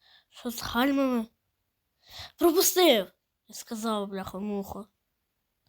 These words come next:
Що в мене так, за така машина, як черепаха? Реально, вона просто не їде. Ти куди?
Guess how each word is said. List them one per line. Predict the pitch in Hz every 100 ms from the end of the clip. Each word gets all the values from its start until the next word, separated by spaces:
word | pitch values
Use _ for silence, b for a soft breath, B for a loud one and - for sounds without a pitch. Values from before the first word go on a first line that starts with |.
| B B B B B B B
Що | - 381
в | 359
мене | 359 370
так, | 320 320 - _
за | 262 254
така | 269 302 330
машина, | 277 254 - 320 269 247
як | 233 - _ _ _ _
черепаха? | - 254 240 - 254 220 208 - _ b b b b b b b b _ _ _ _ _ _ _ _ _ _ _ _ _
Реально, | 269 277 262
вона | 247 247 247
просто | 254 262 - 240
не | 233
їде. | 226 214 220 208 190 208 _ _ _ _ _ _ _ _ _ _ _ _ _ b b b b b b b b b b b _ _ _ _ _ _ _ _ _ _
Ти | - 302
куди? | 240 302 269 226 185